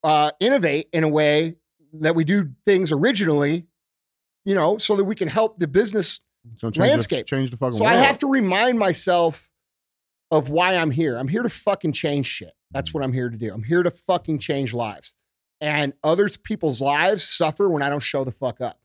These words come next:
Speaker 1: So I remind myself of that purpose. Um, or I check my gratitude. Like, am I taking shit for granted?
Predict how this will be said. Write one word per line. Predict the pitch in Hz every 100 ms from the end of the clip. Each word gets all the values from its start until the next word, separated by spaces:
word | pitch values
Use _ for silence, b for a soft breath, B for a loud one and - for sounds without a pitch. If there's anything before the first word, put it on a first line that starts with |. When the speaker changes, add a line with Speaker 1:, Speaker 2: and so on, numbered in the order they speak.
| _ _
Speaker 1:
So | - -
I | 151
remind | 165 160 151 175 233 214
myself | 160 143 - 147 135
of | 135 113
that | 135 -
purpose. | - 202 135 107 - - _ _ _ _ _
Um, | 147 135 135 135 _ _ _ _ _
or | 170 226 233 190 214 - _
I | - 156
check | - 202 196
my | 208
gratitude. | 175 202 294 247 - 107 80 _ _ _ _
Like, | 147 156
am | 170
I | 180
taking | 170 180 185 214
shit | 214 - 226
for | 226
granted? | 185 208 285 262